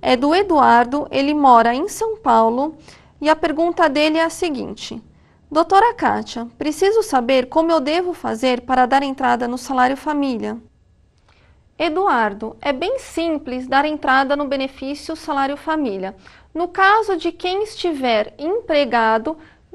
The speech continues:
deve ser solicitado junto à sua empregadora. No caso dos trabalhadores avulso, deve ser solicitado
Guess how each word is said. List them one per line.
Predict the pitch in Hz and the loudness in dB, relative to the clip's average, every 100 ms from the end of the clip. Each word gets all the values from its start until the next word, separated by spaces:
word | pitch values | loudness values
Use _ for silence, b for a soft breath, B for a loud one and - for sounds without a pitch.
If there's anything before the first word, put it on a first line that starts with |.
| - | -16
deve | 233 277 320 359 | -2 0 2 0
ser | 349 311 | -2 -4
solicitado | - 294 294 311 269 233 233 | -2 -4 -4 -8 -2 -2 -2
junto | 240 302 370 | -4 -4 -2
à | 330 | -4
sua | - 254 | -4 -10
empregadora. | 240 247 226 226 208 208 214 247 302 b b b b | -6 -4 -2 -4 -4 -4 -2 -2 -4 b b b b
No | 302 | -6
caso | 330 370 359 359 | -2 2 2 2
dos | 294 339 440 - | -2 0 0 0
trabalhadores | 392 285 285 277 247 220 226 226 233 - | 0 2 2 2 2 2 0 -2 -10 -6
avulso, | 294 311 254 285 277 - 254 | -2 -2 -2 -4 -4 -6 -4
deve | 254 294 320 | -2 -2 -4
ser | 311 277 | -6 -8
solicitado | - 269 269 285 - 240 196 208 | -6 -6 -6 -12 -8 -6 -4 -6